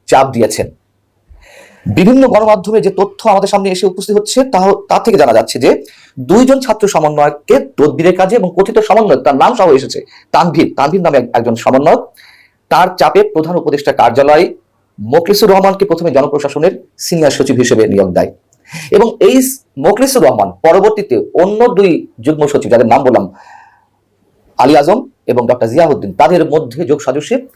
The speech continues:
কারা কারা কোন জেলায় কি হিসেবে নিয়োগ পেতে চাচ্ছে, কি হিসেবে মানে ডিসি পদে তাদেরকে নিয়োগ দেওয়া হবে, সেই বিষয়টি সম্পূর্ণ ফাইনাল করে। এবং তাদের যে কথোপকথন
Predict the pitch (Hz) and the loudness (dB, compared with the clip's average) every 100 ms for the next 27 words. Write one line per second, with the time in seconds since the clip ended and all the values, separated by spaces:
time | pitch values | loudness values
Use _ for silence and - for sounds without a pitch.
0 | _ 120 123 117 107 123 113 104 - 104 | _ -2 0 0 0 -2 -6 -10 -6 0
1 | 107 107 - _ _ 127 120 117 104 107 | 2 2 -2 _ _ -2 -2 0 -2 -2
2 | - - 110 117 - 117 - 120 156 185 | -6 -4 -4 -2 -4 -2 0 0 2 2
3 | 117 - 113 104 - - 104 104 110 120 | 0 -2 -2 0 0 0 0 -2 -2 0
4 | 135 220 117 101 - 127 - 107 - 139 | 0 2 0 -2 0 -2 -2 -6 -4 -4
5 | 127 92 92 - 90 - - - - 196 | -2 -2 0 0 -2 -6 -16 -10 -2 0
6 | 233 240 _ _ - 160 240 175 190 240 | 0 -4 _ _ 0 2 2 2 0 0
7 | 233 160 107 120 | 0 0 -4 -8